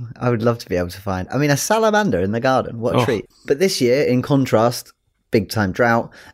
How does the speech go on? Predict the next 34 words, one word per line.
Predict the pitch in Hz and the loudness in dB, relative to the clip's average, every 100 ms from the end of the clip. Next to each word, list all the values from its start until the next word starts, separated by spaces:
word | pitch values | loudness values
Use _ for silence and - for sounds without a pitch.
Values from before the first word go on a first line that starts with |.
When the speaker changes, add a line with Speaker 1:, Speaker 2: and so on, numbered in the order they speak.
| - | -4
Speaker 1:
and, | 107 104 101 98 101 98 98 - - | 0 2 2 0 0 -2 -4 -10 -8
uh, | 95 92 110 | -4 -2 0
lots | 120 - - | 0 0 -2
of | 113 101 | 0 -2
dry | - 110 104 98 | -2 2 2 2
areas. | 95 95 95 92 92 90 - - | 2 2 0 0 0 -2 -8 -10
And | 107 104 101 | -6 -4 -4
although | - 117 120 | -2 2 4
there | 110 | 4
is | 107 101 | 2 0
water | 113 - | -4 0
on | 110 107 | 0 0
the | |
landscape, | 95 95 - 98 87 | -2 -2 -2 -4 -2
there's | 101 | -2
lots | 131 - | -4 -6
of | 98 | -4
dry | 143 139 | 0 0
places. | 151 139 131 139 135 - - - | 2 0 0 -2 -2 -8 -12 -6
And | 135 | 0
so | 160 | 0
Emily | 170 185 170 | 2 2 2
was | 143 - | 2 0
interested | 165 170 131 - 107 104 - - | 0 0 -2 -4 -2 -2 -2 0
in | 110 110 110 - _ _ _ _ _ _ - | 0 0 -4 -8 _ _ _ _ _ _ -8
how | - 151 135 | -2 0 0
drought | 123 135 147 80 - - - _ _ | 0 0 0 -2 -6 -10 -16 _ _
might | 127 135 123 | -2 0 0
affect | 104 - 143 107 - - - 165 - | -4 -2 -2 -2 -6 -16 -16 -16 -16
common | - 131 117 110 104 - | -4 0 0 0 -2 -2
animals. | 113 107 104 107 - - - - | -2 0 -2 -4 -8 -16 -20 -6
We're | 113 120 | 2 2
looking | 120 113 104 | 2 0 -2
at | 92 | -4